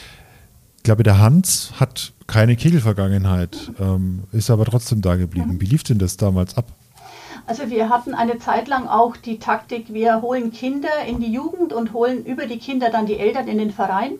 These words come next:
Speaker 2: Ähm, das war beim Hans im Endeffekt auch so.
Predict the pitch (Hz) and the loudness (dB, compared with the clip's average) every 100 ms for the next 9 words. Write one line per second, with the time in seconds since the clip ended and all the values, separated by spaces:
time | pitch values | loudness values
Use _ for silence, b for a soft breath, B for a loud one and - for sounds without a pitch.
0 | - _ B B B B B - 240 240 | -16 _ B B B B B 2 2 2
1 | 247 233 226 208 233 226 214 214 190 208 | -2 -2 -2 2 4 4 2 0 2 0
2 | 277 - - - _ _ 240 240 247 269 | 0 -8 -18 -20 _ _ -6 -6 -6 -6
3 | 220 190 247 - 339 392 | -6 -4 -4 -6 -8 -8